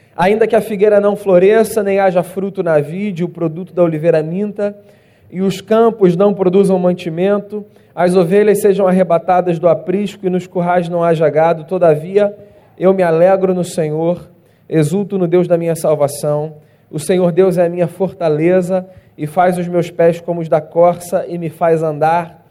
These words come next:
altaneiramente." Eu diria que são os dois textos mais conhecidos do profeta Abacuque, o que não significa que sejam os dois mais importantes. Eu queria lançar o meu olhar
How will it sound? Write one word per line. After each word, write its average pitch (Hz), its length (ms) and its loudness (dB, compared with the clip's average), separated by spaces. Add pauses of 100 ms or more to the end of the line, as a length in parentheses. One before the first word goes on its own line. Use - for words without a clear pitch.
(240)
altaneiramente." 160 880 0 (220)
Eu 196 100 2
diria 262 240 2
que - 60 -8
são 262 120 4
os 233 80 4
dois 262 220 4
textos 247 340 -2
mais 247 240 -2
conhecidos 220 480 -2
do 196 80 -6
profeta 202 460 0
Abacuque, 185 540 -4 (400)
o 208 80 0
que 294 100 -2
não 285 100 2
significa 247 500 -4
que - 100 -14
sejam 233 240 2
os 208 100 -2
dois 220 180 4
mais 214 240 0
importantes. 156 800 -6 (540)
Eu 202 100 2
queria 240 220 2
lançar 226 640 0
o 208 80 -2
meu 208 160 4
olhar 208 520 2